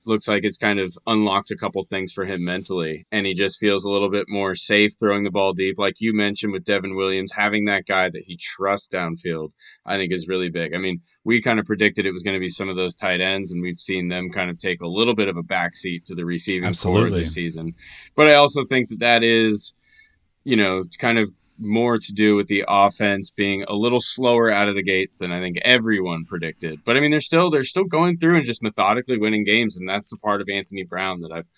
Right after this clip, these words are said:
Speaker 1: always been the most impressed by, is he just plays a smart game, and this game was a great example of it.
Speaker 2: Once again, playing point guard, I mean, as I'm looking here, we've got one, two, three, four, five, six,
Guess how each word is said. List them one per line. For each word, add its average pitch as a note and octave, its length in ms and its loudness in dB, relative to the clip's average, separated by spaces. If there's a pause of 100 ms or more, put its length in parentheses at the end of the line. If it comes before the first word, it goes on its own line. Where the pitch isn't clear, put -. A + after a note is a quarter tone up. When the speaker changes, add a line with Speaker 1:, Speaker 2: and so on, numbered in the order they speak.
(280)
Speaker 1:
always A#2+ 440 6
been G2+ 180 -2
the F#2+ 60 -4
most F#2 260 -4
impressed F#2 340 -4
by, E2+ 200 -2
is E2+ 100 -4
he G2 80 -8
just G#2+ 200 0
plays A#2+ 220 0
a B2 80 -2
smart G#2 420 0
game, G#2 220 -2
and E2 140 -8
this F#2 120 -6
game F#2+ 200 -2
was F2+ 120 -6
a F2 60 -6
great F#2 260 -2
example E2+ 460 -6
of C#2+ 120 -12
it. B1+ 120 -20 (1160)
Speaker 2:
Once C#3 260 6
again, C#3+ 260 6
playing C3 300 6
point B2 260 2
guard, F#2+ 320 2
I G2 60 -2
mean, G2 160 2
as A2+ 160 2
I'm G#2+ 140 4
looking G#2+ 280 2
here, G2 140 2
we've F#2 140 0
got F2 180 0
one, E2+ 480 -2
two, F2 500 -4
three, E2+ 640 -6
four, E2+ 720 -8
five, E2+ 840 -6
six, - 520 -8